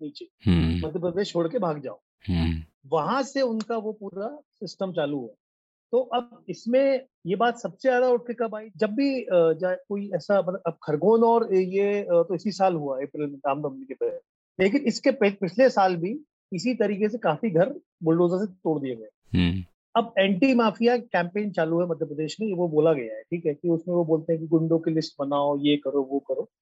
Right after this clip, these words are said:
Speaker 1: अब वो गुंडों की लिस्ट बनाने और इसमें पहली बात तो मध्य प्रदेश में उस तरीके का ऑर्गेनाइज्ड क्राइम नहीं है जो उत्तर प्रदेश में। जैसे उत्तर प्रदेश में अगर आप मुख्तार अंसारी, अतीक अहमद, ठीक है, उसका जो ब्रजेश सिंह, वो अब तो, वो नहीं रहे, लेकिन वो जो एक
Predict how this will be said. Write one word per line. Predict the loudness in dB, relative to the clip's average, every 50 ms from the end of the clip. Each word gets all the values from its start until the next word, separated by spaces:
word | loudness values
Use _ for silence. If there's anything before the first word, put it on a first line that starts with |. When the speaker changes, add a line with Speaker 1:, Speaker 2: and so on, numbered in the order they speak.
| _ _ _ -10 -4
Speaker 1:
अब | -2
वो | -2
गुंडों | 2 4 4 4 6 6 6 8 6 6
की | 4 2 0
लिस्ट | 2 2 2 0 0 0 0
बनाने | 2 2 4 4 2 2 2 2
और | 0 0 -2
इसमें | -6 -8 -6 -4 -2 0 0 0 0
पहली | -2 -4 -2 2
बात | 2 2 2 2
तो | 0
मध्य | 0 2 0 0
प्रदेश | 0 0 0 0 -2 -2 -2 -4
में | -4 -4
उस | -4 -6 -8
तरीके | -4 -4 -4 -2 -2 -4
का | -4 0
ऑर्गेनाइज्ड | 2 2 2 2 2 2 2 0 0 -2 -4
क्राइम | -2 0 0 0 -2
नहीं | -2 -6 -6 -6
है | -6
जो | -4 -4 -4
उत्तर | -4 -2 -2 -2
प्रदेश | -2 -2 -2 -4 -4 -6 -6 _
में। | _ _ _ _ _ _ _ -10
जैसे | -4 -2 -2
उत्तर | 0 2 2 2
प्रदेश | 4 4 2 2 2
में | 2 4
अगर | 4 4
आप | 4 2 0
मुख्तार | -8 -8 -2 2 4 4 4
अंसारी, | 2 0 0 2 2 2 2 0 -6 -4 -6 -6
अतीक | -6 -4 -4 -4 0 0
अहमद, | 0 0 0 -2 -4 -4 -6 _ _ _ _ _ _ -8
ठीक | -8 -2 0
है, | 0
उसका | 0 0 0 -2 -2 -2
जो | -2 -2
ब्रजेश | -4 -4 -2 -2 -2 -2 -2
सिंह, | -4 -2 0
वो | 0 0 0
अब | -2 -4
तो, | _ -6 -6 -6 -6 -8 -10 _ _ -10
वो | -8 -8 -8 -8 -12 -8 -4
नहीं | 0 2
रहे, | 2 2 2
लेकिन | 2 -4 -6 -8 -8 -8 -8 -2 2
वो | 4 4 4 4
जो | 4 6 6 6
एक | 4 2 -2